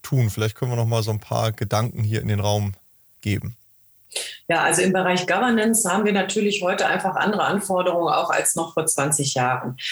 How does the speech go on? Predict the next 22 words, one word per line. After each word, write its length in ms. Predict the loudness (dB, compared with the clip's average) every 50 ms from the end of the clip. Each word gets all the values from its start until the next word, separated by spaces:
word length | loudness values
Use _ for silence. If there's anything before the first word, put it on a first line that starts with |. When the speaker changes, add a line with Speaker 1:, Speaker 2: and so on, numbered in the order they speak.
| -8 -4 -2
Speaker 2:
Und 160 | -2 0 0
da 120 | 2 2
muss 180 | 2 2 2 2
ich 140 | 0 2 2
mir 120 | 2 2
als 160 | 2 2 0
Unternehmer, 640 | 0 0 0 0 0 2 2 2 2 2 2 2 0
auch 60 | 0
wenn 140 | 0 0 -2
ich 120 | -2 -2 -2
Mittelständler 680 | -2 0 0 0 0 0 0 0 0 0 2 0 0 0
bin, 180 | 2 0 2
mal 160 | 2 2 2
anschauen, 640 | 2 2 2 0 0 0 0 0 0 2 2 2 2
habe 160 | 2 0 0
ich 160 | 0 0 0 0
alles 300 | 2 2 2 0 0 -2
getan, 480 | -2 -2 -2 -2 0 2 2 2 2
damit 260 | 0 0 0 -2 -2
ich 200 | -2 -4 -2 0
auch, 260 | 0 0 -2 -4 -6 -10 -8
ne, 260 | -4 -2 -2 -2 -2